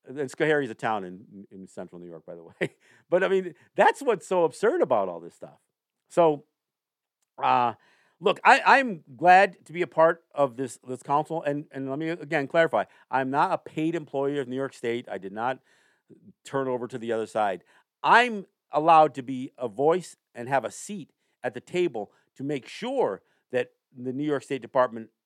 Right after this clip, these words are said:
uh, uh, Education Department doesn't, um, cave in.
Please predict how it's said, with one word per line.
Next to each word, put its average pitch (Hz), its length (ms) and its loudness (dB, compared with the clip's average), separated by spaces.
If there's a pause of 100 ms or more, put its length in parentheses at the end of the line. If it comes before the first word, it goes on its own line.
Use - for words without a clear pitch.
(120)
uh, 104 260 -6 (220)
uh, 107 160 -6
Education 123 420 -6
Department 101 380 -4 (340)
doesn't, 123 520 2 (420)
um, 110 420 -2 (460)
cave 123 320 -4
in. 90 180 -10